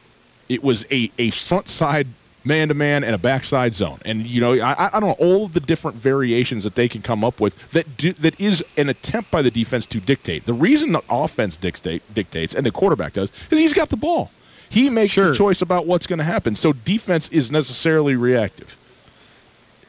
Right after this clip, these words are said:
Speaker 2: You can get a perfect score on a test if you study hard enough. If you never knew the questions,
Speaker 1: Not me.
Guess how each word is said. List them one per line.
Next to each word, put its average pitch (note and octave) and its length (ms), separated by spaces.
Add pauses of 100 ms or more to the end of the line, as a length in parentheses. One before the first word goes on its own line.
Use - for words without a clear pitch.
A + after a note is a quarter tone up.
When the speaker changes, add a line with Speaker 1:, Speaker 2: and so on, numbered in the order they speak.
(400)
Speaker 2:
You E3 160
can E3+ 160
get D3+ 180
a F3 60
perfect D3 400
score C3+ 340
on A#2 100
a A2 40
test A2 420
if A2+ 80
you G#2 80
study G#2 280
hard F#2 200
enough. E2+ 340 (1600)
If E3 180
you D#3+ 80
never D#3+ 380
knew D#3+ 160
the D3+ 80
questions, C#3 440
Speaker 1:
Not D3+ 80
me. D3+ 200